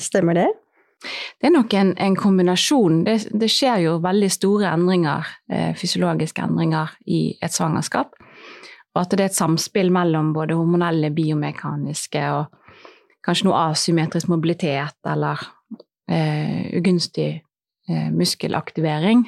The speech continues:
Speaker 2: for eksempel, som kan, eh, gjøre at, eh, disse plagene oppstår. Men det er ikke den ene tingen fremfor den andre.
Speaker 1: Nei,
Speaker 2: Mm.
Speaker 1: det er et samspill. Og så er det sånn at, eh, no-, at det er mye vi ikke vet,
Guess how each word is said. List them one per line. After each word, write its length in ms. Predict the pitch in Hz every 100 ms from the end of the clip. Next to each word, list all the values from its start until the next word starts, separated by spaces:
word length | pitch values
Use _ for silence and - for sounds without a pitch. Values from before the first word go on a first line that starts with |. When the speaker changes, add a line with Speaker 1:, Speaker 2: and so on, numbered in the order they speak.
| -
Speaker 2:
for 80 | 202
eksempel, 400 | 202 214 277 320 - - - -
som 140 | 196
kan, 300 | 180 170 160 -
eh, 220 | 170 160 - -
gjøre 260 | 165 156 -
at, 300 | 156 _ -
eh, 320 | - - - 165 -
disse 220 | - 165 -
plagene 320 | - 165 -
oppstår. 320 | - - - - _ _ _ _ _ _ _ _ _ _
Men 80 | -
det 60 | 190
er 60 | 208
ikke 140 | 202
den 160 | - 185
ene 280 | 175 196 180
tingen 420 | 180 190 160 147
fremfor 440 | 151 175 165 - 170
den 120 | 170
andre. 360 | 151 139 - - - _ _ _
Speaker 1:
Nei, 260 | 180 170 135
Speaker 2:
Mm. 120 | 170
Speaker 1:
det 100 | 156
er 60 | 135
et 80 | 160
samspill. 520 | - - - - - - _ _ _ _
Og 120 | - 190
så 240 | - 196 190
er 140 | 165
det 260 | 170 180 180
sånn 200 | - 151
at, 420 | - 160 - - -
eh, 240 | - 175 175 170 175 175 - 226 208 208
no-, 320 | 214 185 165 160
at 140 | 180
det 80 | -
er 80 | 185
mye 580 | 165 156 139 147 151 147
vi 120 | 170 156
ikke 180 | - 151
vet, 460 | 160 208 - -